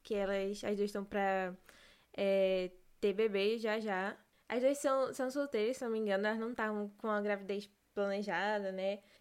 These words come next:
E aí a gente vai acompanhar essa jornada delas aí, virando mães. É, a gente vai,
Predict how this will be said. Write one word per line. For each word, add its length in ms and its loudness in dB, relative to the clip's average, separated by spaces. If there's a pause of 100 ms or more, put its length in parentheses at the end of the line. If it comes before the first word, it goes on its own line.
(140)
E 60 2
aí 100 8
a 80 6
gente 160 -2
vai 80 4
acompanhar 800 2
essa 260 -2
jornada 460 -2
delas 260 -2
aí, 300 -6 (120)
virando 360 -4
mães. 360 -6 (140)
É, 300 2 (440)
a 120 0
gente 320 -2
vai, 180 2